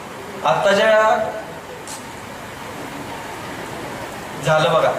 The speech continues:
तर हे जर केला, चष्मा लागत नाही, चष्मा लागत नाही किंवा आपल्याला डोकेदुखीचा त्रास होत नाही. आता मायग्रेन वगैरे जे आहे ना, सर्दी साचली, मायग्रेन झाला, अर्धशिशी झाली, माता उठतो, ह्या सगळ्यांसाठी.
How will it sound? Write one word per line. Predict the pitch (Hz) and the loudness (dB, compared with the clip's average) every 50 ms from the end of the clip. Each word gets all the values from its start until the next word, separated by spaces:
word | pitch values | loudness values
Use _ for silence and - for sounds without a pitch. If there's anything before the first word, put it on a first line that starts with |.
| - - - - - - - - - - - - - - - - | -2 -4 -6 -8 -8 -10 -8 -8 -8 -6 -6 -6 -8 -2 4 6
तर | 180 | 6
हे | 170 160 185 214 | 6 6 6 4
जर | 208 208 233 226 | 6 6 6 4
केला, | - - 202 190 185 185 | 6 6 6 6 6 6
चष्मा | 175 - - 180 - - - 180 190 196 190 | 6 4 4 2 2 2 2 4 6 6 6
लागत | 190 185 175 - 165 - - - | 6 6 6 6 4 2 2 4
नाही, | 147 139 - - - - - - - - - - - - - - - - - - - - | 2 2 2 0 -4 -8 -8 -10 -10 -10 -10 -12 -12 -12 -12 -12 -12 -12 -12 -6 0 0
चष्मा | 160 156 160 160 170 180 196 - - - - - | 2 2 2 4 4 6 6 6 4 2 0 4
लागत | 170 180 190 202 180 185 185 180 | 4 6 6 6 6 4 4 4
नाही | 170 160 156 151 151 151 | 2 2 2 2 0 -2
किंवा | 160 170 175 185 185 175 | -2 2 4 6 6 6
आपल्याला | - - - 175 - 277 | 6 4 4 4 6 6
डोकेदुखीचा | - - 185 160 147 - 185 180 185 190 185 180 185 180 | 6 4 4 0 0 0 -2 -2 -2 -2 -2 0 -2 0
त्रास | 185 185 170 165 160 160 | 2 4 4 4 4 2
होत | 151 147 160 160 - 151 | 2 2 2 0 2 2
नाही. | 143 135 135 - - - - - - - | 2 2 2 2 -4 -8 -10 -10 -2 2
आता | 190 190 180 190 190 190 | 2 2 4 6 6 6
मायग्रेन | 185 185 175 175 170 165 165 170 180 196 196 202 | 6 6 6 6 4 4 4 4 4 4 4 4
वगैरे | 190 190 196 185 190 190 | 4 4 4 2 2 2
जे | 185 | 2
आहे | 165 156 170 180 | 4 4 4 4
ना, | - - - - - - - - | 4 4 2 2 0 -4 0 2
सर्दी | 170 156 156 151 170 175 | 2 2 4 2 2 2
साचली, | - 175 151 - - 151 160 170 | 4 4 4 4 2 0 0 0
मायग्रेन | 170 165 156 143 139 139 143 - 175 180 170 | 2 4 6 6 6 4 4 2 2 4 4
झाला, | 160 143 147 156 156 | 4 6 6 6 6
अर्धशिशी | 156 143 147 - 147 - 175 156 - 160 147 - 165 | 6 6 6 6 4 4 2 2 0 0 0 -2 0
झाली, | 151 147 135 - - 147 160 - - - - - - - | 2 4 4 4 4 2 0 0 -4 -6 -8 -10 -6 0
माता | 143 156 156 143 - - 180 175 | 2 4 4 4 6 6 6 6
उठतो, | 175 - - - 165 | 6 4 2 2 2
ह्या | 165 170 190 196 | 4 6 6 6
सगळ्यांसाठी. | 190 202 190 185 202 208 202 196 185 - - - | 6 6 6 6 6 6 6 4 4 2 2 -2